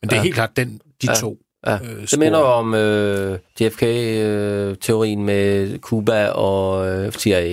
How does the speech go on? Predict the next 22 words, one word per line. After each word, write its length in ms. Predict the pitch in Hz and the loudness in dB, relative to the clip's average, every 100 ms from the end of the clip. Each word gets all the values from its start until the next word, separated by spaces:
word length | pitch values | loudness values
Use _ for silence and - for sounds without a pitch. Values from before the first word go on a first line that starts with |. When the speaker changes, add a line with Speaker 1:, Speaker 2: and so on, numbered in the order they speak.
| 90 95 | -2 -2
Speaker 2:
eller 140 | - | -4
sådan 160 | 120 117 | -8 -8
noget, 120 | - | -8
ikke? 180 | - 120 | -6 -6
Speaker 1:
Ja. 60 | - - | -6 -16
Speaker 2:
Så 120 | - 98 | -6 -2
det 60 | |
er 20 | |
sådan 160 | 98 95 | 0 0
en 60 | - _ _ | -4 _ _
kombination 600 | 113 107 104 135 120 101 | -2 0 2 2 0 2
mellem, 320 | 104 98 90 - - - - | 2 2 -2 -8 -20 -20 -14
Speaker 1:
Ja. 220 | - 95 98 | -8 -8 -2
Speaker 2:
mellem 220 | 107 95 | -2 0
noget, 580 | 92 95 95 90 90 90 | 0 2 2 2 0 -2
øh, 60 | |
noget, 420 | 95 95 92 92 85 | -2 0 0 -2 0
noget 160 | 101 | 0
udefra 440 | 113 120 127 104 - | 2 0 0 -2 0
og 120 | 98 | 0
noget 220 | 95 95 | 0 0
internt, 480 | 95 - - 110 | -2 -2 -4 -8